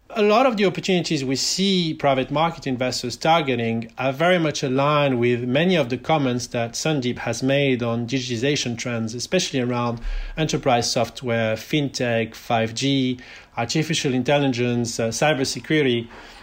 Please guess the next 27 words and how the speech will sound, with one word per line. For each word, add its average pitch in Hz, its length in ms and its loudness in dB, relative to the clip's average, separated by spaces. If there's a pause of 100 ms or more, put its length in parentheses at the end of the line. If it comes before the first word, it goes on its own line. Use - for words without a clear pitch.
(120)
Especially 180 520 2
enterprise 135 480 2
software 139 460 0
and 123 160 0
digital 147 300 0
subscription 135 580 -2
models 113 400 0
are, 120 140 -2
are 123 160 2
a 127 60 0
key 175 260 0
focus 127 380 -2
for 123 140 -6
G 117 160 -6
Ps, 120 460 -4
given 120 480 -4
their 117 140 0
scalability, 131 1000 2
their 113 200 0
recurring 143 460 2
revenues, 117 560 0
and 113 300 -2
their 117 180 0
widespread 139 560 2
applicability 127 720 0
across 117 340 -6
sectors. - 640 -10